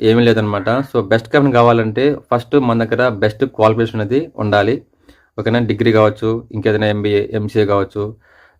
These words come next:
ఇట్లా చాలా ఉన్నాయి కదా, వాటిలో మనకు మంచి క్వాలిఫికేషన్ ఉండాలి, మంచి పాస్ అవుట్ అనేది ఉండాలన్నమాట. ఆ, ఇక్కడ బెస్ట్ కంపెనీ,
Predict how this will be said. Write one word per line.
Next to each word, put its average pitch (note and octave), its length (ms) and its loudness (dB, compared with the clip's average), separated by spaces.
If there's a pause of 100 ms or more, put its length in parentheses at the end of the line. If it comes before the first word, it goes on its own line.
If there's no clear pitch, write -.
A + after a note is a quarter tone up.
ఇట్లా A2+ 280 2
చాలా A2+ 100 4
ఉన్నాయి A2+ 180 2
కదా, B2 320 0 (160)
వాటిలో A2 460 2 (220)
మనకు G2+ 380 -2
మంచి G#2 240 -6
క్వాలిఫికేషన్ G#2+ 440 -2
ఉండాలి, G2+ 380 -2 (120)
మంచి G#2+ 640 -4
పాస్ A2+ 240 2
అవుట్ A2 120 -4
అనేది G#2+ 380 -4
ఉండాలన్నమాట. G2+ 520 -4 (880)
ఆ, A2+ 100 2
ఇక్కడ A#2+ 300 2
బెస్ట్ A#2 300 2
కంపెనీ, C3 480 0